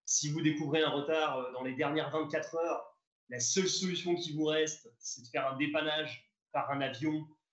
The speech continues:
parce que vous ne pouvez pas stopper une ligne de production, hein, ça, ça coûte beaucoup trop cher. Et donc, au lieu d'avoir une solution d'urgence dans les dernières vingt-quatre heures,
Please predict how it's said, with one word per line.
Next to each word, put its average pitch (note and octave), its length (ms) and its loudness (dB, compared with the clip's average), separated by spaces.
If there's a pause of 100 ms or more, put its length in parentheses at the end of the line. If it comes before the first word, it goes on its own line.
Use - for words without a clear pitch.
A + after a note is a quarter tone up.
(120)
parce - 200 -2
que - 80 -4
vous D3+ 120 -2
ne - 20 -4
pouvez C#3 240 -4
pas E3+ 120 2
stopper D3+ 280 0
une D3 100 6
ligne C#3+ 200 4
de B2+ 140 -4
production, C#3 460 -6
hein, B2 60 -10
ça, - 160 -10
ça - 120 -8 (100)
coûte C#4+ 100 -8 (320)
beaucoup C#3+ 220 0
trop C#3+ 180 -4
cher. F3+ 340 4 (440)
Et D3 80 4
donc, F#3 340 6
au F3+ 80 8
lieu F#3+ 160 6
d'avoir D#3+ 220 4
une D3 80 -6
solution D#3+ 480 -12
d'urgence D3+ 440 -8
dans C3 160 -14
les - 80 -20
dernières C#3+ 360 -6
vingt-quatre - 400 -8
heures, F3 400 0